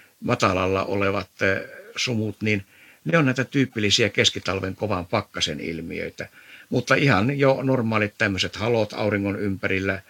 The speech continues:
niitä voi näkyä kaikenlaisia. Ja sitten erinäköisiä kangastuksia, eh, helmiäispilviä, niitä ei tänä talvena vielä kau-, kovin paljon näkynyt, ehkä niitä tulee vielä.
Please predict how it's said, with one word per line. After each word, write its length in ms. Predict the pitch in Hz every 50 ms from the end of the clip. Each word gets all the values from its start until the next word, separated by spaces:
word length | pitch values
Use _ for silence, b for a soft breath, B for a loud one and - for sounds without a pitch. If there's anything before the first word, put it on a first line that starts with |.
| B B B B B B B B B
niitä 300 | - 110 107 - 104 90
voi 160 | 101 101 95
näkyä 420 | 92 98 98 - - 113 98 92 87
kaikenlaisia. 920 | - - 104 95 - - 90 92 98 107 104 90 78 - - 101 95 90 82 b b b b b b b b b b b b b -
Ja 480 | - 143 147 151 147 143 - - - _ _ _ _ _ _ - -
sitten 420 | - - - - - - 131 151
erinäköisiä 600 | 156 156 151 139 143 135 - 143 127 - 135 123
kangastuksia, 920 | - - 131 135 135 123 113 - - 127 117 - - - - 123 120 113 113 - _ b b b b b b b b b b b -
eh, 300 | - 104 101 104 107 - _ _ _ _ _ _ _ _ _ _ _ _ _ _ _ _ _ _ - - 113
helmiäispilviä, 1000 | 123 120 117 113 117 120 117 98 - - - 127 123 120 117 110 113 110 107 107
niitä 240 | 117 117 107 117
ei 40 | 107
tänä 220 | - 120 117 110 101
talvena 380 | - 107 104 101 104 104 101
vielä 160 | 107 104 101
kau-, 320 | 98 - - 127 120 - -
kovin 300 | - 147 151 156 131 113
paljon 260 | - 113 113 113 113
näkynyt, 420 | 113 117 - - 113 110 110 -
ehkä 220 | 107 98 92 - 101
niitä 200 | 98 101 - 107
tulee 440 | - - 127 135 131 123 113 104 107
vielä. 360 | 110 107 98 92 92 98